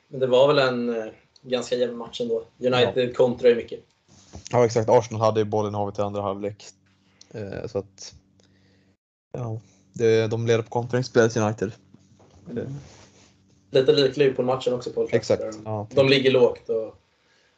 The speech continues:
Speaker 1: men de är ju, va, de har ju många snabba, bra kontringsspelare, så det, det är farligt.
Speaker 2: Ja.
Speaker 1: Mm.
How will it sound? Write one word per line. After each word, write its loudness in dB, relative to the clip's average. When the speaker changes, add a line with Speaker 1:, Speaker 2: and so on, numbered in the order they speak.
Speaker 1:
men -4
de 4
är 6
ju, 8
va, 6
de 2
har 4
ju 2
många 0
snabba, -2
bra -2
kontringsspelare, -6
så -18
det, -14
det -8
är -6
farligt. -8
Speaker 2:
Ja. -4
Speaker 1:
Mm. -14